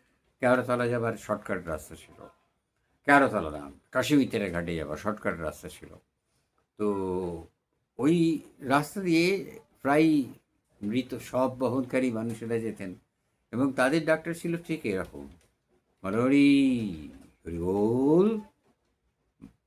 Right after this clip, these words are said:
পাশাপাশি দেখুন, "মালাই বরফ।" তো সন্ধে আট, সাড়ে আটটা, নটা, আমরা, আমাদের স্কুলের পড়া শেষ হয়ে গে-, যেত, আমরা খাওয়া দাওয়া সেরে শুয়ে পড়তাম, আমি আর আমার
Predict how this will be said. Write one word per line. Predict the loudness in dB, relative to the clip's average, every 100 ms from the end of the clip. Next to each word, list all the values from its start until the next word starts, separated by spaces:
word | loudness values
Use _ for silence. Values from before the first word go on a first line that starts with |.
| _ _ _ _
পাশাপাশি | -2 2 2 4
দেখুন, | 2 0 -4 -6 -14 _ _
"মালাই | -4 2 6 8 8 8 8 6 2 0 -4 -4
বরফ।" | -2 2 6 6 8 8 8 6 0 -8 -18 -20 _ _ _ _ _ _ _ _ -6
তো | -4 -4 -8 _ _ _
সন্ধে | -6 -2 2 2 0
আট, | -2 -4 -4 -16
সাড়ে | -4 0 2
আটটা, | 0 0
নটা, | 0 0 2 4 2 0 -6
আমরা, | 0 2 4
আমাদের | 2 2 2 0 -2 -8
স্কুলের | -10 0 4 2
পড়া | 2 -4
শেষ | -4 -8 -6
হয়ে | -4 -2
গে-, | -2
যেত, | -2 -4
আমরা | -2 -4 -2 0 0 -2 -12 _ _ _ _
খাওয়া | 8 10
দাওয়া | 10 8 6
সেরে | 2 0 0
শুয়ে | 0 0
পড়তাম, | 0 -4 0 0
আমি | 0 0 0
আর | 0
আমার | 0 -2